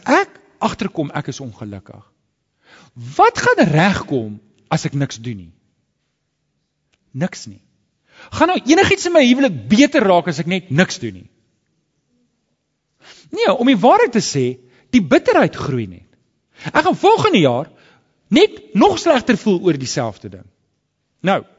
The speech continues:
wie van julle laat diens julle karre gereeld? Wie van julle diens julle karre gereeld? Okay? Nou verbeel jouself, jou olieliggie kom aan. En jy weier om olie in te gooi. Ek sê jou, wys ek sal nie olie ingooi nie.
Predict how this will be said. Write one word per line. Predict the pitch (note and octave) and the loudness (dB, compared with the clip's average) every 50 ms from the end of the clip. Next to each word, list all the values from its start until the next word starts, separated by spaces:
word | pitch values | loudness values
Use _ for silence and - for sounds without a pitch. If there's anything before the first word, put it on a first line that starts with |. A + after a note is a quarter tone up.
| _ _ _ _ _ _ _ _ - | _ _ _ _ _ _ _ _ -8
wie | G#3+ G#3 | -6 -4
van | F4+ G4+ F#4 | -4 -2 -2
julle | D#4 G3+ F#3+ | -2 0 0
laat | F#3+ E3+ C3 A#2 | 0 -2 -2 -4
diens | A#2 E3 F3 - - | -4 -4 -4 -4 -4
julle | E3+ D3 C#3+ - | -6 -6 -6 -6
karre | - C3+ B2 B2 A2+ | -6 -6 -6 -6 -8
gereeld? | - B2 G#2 G2+ F#2 - - _ _ _ _ _ _ _ _ _ _ _ _ _ _ _ _ _ | -10 -12 -12 -12 -14 -16 -20 _ _ _ _ _ _ _ _ _ _ _ _ _ _ _ _ _
Wie | F#3+ F3 | -10 -8
van | A3+ A3 | -8 -8
julle | G3 E3 C3+ A#2 A2+ A2+ | -8 -8 -10 -12 -14 -12
diens | A#2+ B2 A#2 - | -10 -10 -10 -10
julle | C3 A#2 A2+ G#2 | -10 -10 -10 -10
karre | G#2 G2+ F#2+ F#2 F2+ | -12 -14 -14 -14 -16
gereeld? | - F#2+ G2 G#2 - _ _ _ _ - | -20 -20 -20 -20 -20 _ _ _ _ -18
Okay? | C#3 - A#3 D4+ D#4+ _ _ _ _ - - - - _ _ _ _ _ _ _ _ - - - - - _ _ _ _ _ _ _ _ _ _ | -14 -12 -12 -14 -14 _ _ _ _ -20 -20 -20 -20 _ _ _ _ _ _ _ _ -20 -20 -20 -20 -20 _ _ _ _ _ _ _ _ _ _
Nou | - A3 | -6 -4
verbeel | G3+ C#4+ F#3 A3+ F4 A#4+ B4 | -4 -2 0 2 2 2 2
jouself, | G#4+ B3 - - A#3 A3 G#3+ - - _ _ _ _ _ _ - | 2 2 2 0 0 0 0 -4 -8 _ _ _ _ _ _ 0
jou | G#3 G#3+ - A3+ | 0 2 2 4
olieliggie | A3 G#3+ G3 F#3 F3 G3 F#3 - | 4 4 4 2 2 0 -4 -4
kom | E3+ D3+ D3 | -6 -6 -6
aan. | - A#2+ G#2+ F#2+ F2 _ _ _ _ _ _ _ _ _ _ _ _ _ _ _ _ _ _ _ _ _ _ _ _ _ _ _ _ _ _ _ _ _ _ _ _ _ _ _ _ _ _ _ _ - | -8 -10 -12 -14 -16 _ _ _ _ _ _ _ _ _ _ _ _ _ _ _ _ _ _ _ _ _ _ _ _ _ _ _ _ _ _ _ _ _ _ _ _ _ _ _ _ _ _ _ _ -12
En | C#3 C3 C#3 | -6 -6 -6
jy | B2 G#2+ A2 | -6 -4 0
weier | B2+ E3+ F#3 F3 D#3 | 2 4 4 4 4
om | D3+ D3+ D3+ | 2 -2 -4
olie | C3+ B2 B2 | -6 -6 -6
in | A#2+ G#2 G2 | -8 -10 -14
te | G#2+ F#2+ | -18 -18
gooi. | - - - - - | -20 -20 -12 -10 -10
Ek | D3 - | -10 -8
sê | - B2+ | -8 -8
jou, | G#2+ G2 | -8 -6
wys | F2+ A#2 C#3 C#3 | -6 -8 -8 -8
ek | C3+ - | -12 -12
sal | - C3 | -12 -14
nie | - - | -14 -16
olie | G2 F#2+ | -18 -20
ingooi | G2 F#2 _ - A#2+ A2 B2 | -20 -20 _ -20 -20 -20 -20
nie. | B2+ | -20